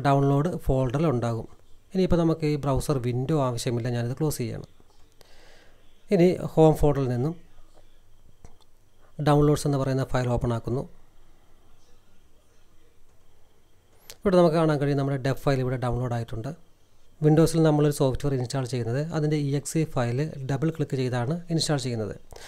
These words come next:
അപ്പോൾ അതുപോലെ തന്നെയാണ് ഉബുണ്ടുവിലും ഒരു സോഫ്റ്റ്വെയർ ഇൻസ്റ്റാൾ ചെയ്യുന്നത്. പക്ഷേ ചെറിയൊരു വ്യത്യാസം ഉള്ളത്, ആദ്യമേ നമ്മൾ ഈ ഫയലിന് എക്സിക്യൂട്ടീവ് പെർമിഷൻ നൽകണം. അപ്പോൾ എങ്ങനെയാണ്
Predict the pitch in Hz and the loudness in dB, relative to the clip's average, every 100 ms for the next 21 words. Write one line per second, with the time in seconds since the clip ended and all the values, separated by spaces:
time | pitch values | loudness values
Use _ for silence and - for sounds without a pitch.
0 | - - 185 151 160 175 196 180 147 156 | -20 -4 0 2 2 2 2 2 2 2
1 | 143 127 131 160 - - - - - 151 | 0 0 -2 -4 -10 -20 -20 -20 -6 -2
2 | 135 160 170 160 139 143 139 135 135 - | 2 4 4 4 2 0 0 -2 -4 -10
3 | - - - - - - - 143 135 151 | -20 -20 -20 -20 -20 -8 0 2 2 2
4 | 143 123 - - 127 113 123 160 - - | 2 0 -2 -2 -4 -4 -4 -6 -12 -20
5 | - - 180 170 165 165 151 147 151 - | -8 -2 2 2 4 2 2 0 -2 0
6 | 160 - 143 120 127 160 - - - - | -2 -2 -2 -2 -2 -6 -14 -20 -20 -20
7 | - - 185 170 175 175 170 170 165 160 | -20 -4 2 4 6 6 4 4 2 2
8 | 151 147 151 135 147 147 - 160 165 160 | 2 2 2 0 0 -2 -2 -2 0 0
9 | 147 131 127 - 147 127 110 - - - | 0 -2 -2 -2 -2 -2 -4 -8 -16 -20
10 | - - - - - 180 170 185 156 | -20 -20 -20 -6 2 6 6 6 6